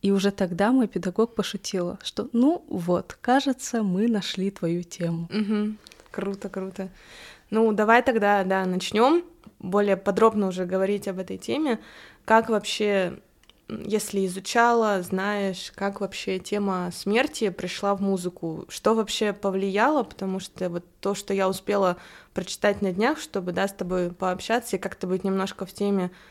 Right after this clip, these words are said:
Speaker 2: что даже, ну, вот людей, которые были связаны с музыкой, музыканты, певцы различные, даже плакальщицы, там, их воспринимали как таких посредников, да, между миром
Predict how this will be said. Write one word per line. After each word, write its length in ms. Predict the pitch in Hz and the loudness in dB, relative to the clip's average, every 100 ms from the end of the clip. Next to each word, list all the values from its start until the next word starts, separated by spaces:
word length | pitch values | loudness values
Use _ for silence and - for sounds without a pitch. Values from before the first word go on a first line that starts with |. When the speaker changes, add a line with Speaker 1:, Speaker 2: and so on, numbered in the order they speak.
| - _ - | -20 _ -18
Speaker 2:
что 400 | - - 185 185 | -8 -2 0 2
даже, 500 | 190 202 196 190 185 - _ - | 2 2 0 -4 -6 -16 _ 0
ну, 160 | 226 | 0
вот 320 | 190 185 - - | 2 -4 -6 -10
людей, 340 | 190 185 226 | -6 -2 0
которые 340 | 220 196 190 185 | 0 -2 -2 -2
были 200 | 185 185 | -4 -4
связаны 360 | - 190 190 | -2 0 0
с 100 | 180 | -2
музыкой, 520 | 202 233 262 - 185 | 0 0 -2 -2 -2
музыканты, 720 | 180 175 180 208 226 226 208 190 | -2 -4 -4 0 2 0 -2 -2
певцы 480 | 190 175 - - | -4 -10 -6 -4
различные, 680 | 220 208 185 202 - 202 180 | -2 -2 -2 -4 -2 -2 0
даже 280 | 175 180 175 | 0 -2 -2
плакальщицы, 1080 | 170 - 185 202 226 202 - 180 - 180 175 190 | -8 -6 -4 -4 -6 -10 -10 -10 -6 -6 -6 -10
там, 260 | - 165 165 - - - - | -12 -10 -10 -14 -20 -20 -10
их 180 | - 220 | -6 -2
воспринимали 680 | 202 196 196 196 196 214 202 | -4 -2 0 2 2 0 -2
как 220 | 202 185 | -4 -8
таких 480 | - - - 190 - - - | -8 -12 -8 -10 -10 -20 -12
посредников, 640 | - 202 220 254 277 226 190 | -6 -2 2 2 2 0 0
да, 140 | 196 | 2
между 580 | 220 208 180 190 196 185 | 2 0 0 0 0 0
миром 460 | 196 202 190 180 | 2 2 0 -2